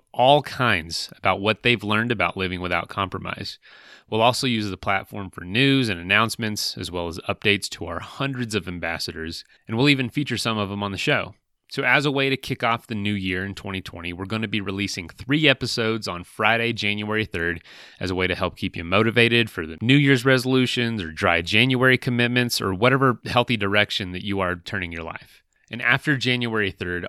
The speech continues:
all new episodes will release every other Friday. You'll be able to find the show anywhere you find podcasts or our website, athletic brewing dot com. And I'm Mason Gravely. I run the Ambassador Program here at Athletic Brewing, and I will also be hosting this podcast.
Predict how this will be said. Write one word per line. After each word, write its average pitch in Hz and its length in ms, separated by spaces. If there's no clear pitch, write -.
all 120 200
new 127 180
episodes 98 520
will 90 140
release 87 440
every 107 300
other 90 180
Friday. 101 600
You'll 123 120
be 131 140
able 143 160
to 120 80
find 113 220
the 101 40
show 98 360
anywhere 156 340
you 127 100
find 101 300
podcasts 101 720
or 104 100
our 98 140
website, 95 600
athletic 92 380
brewing 90 280
dot - 200
com. 117 380
And 107 140
I'm 117 200
Mason 110 320
Gravely. 87 440
I 95 60
run 101 180
the 107 100
Ambassador 110 480
Program 90 480
here 101 220
at 95 40
Athletic 90 440
Brewing, 127 360
and 98 100
I 92 120
will 95 120
also 107 380
be 101 180
hosting 107 400
this 107 140
podcast. - 640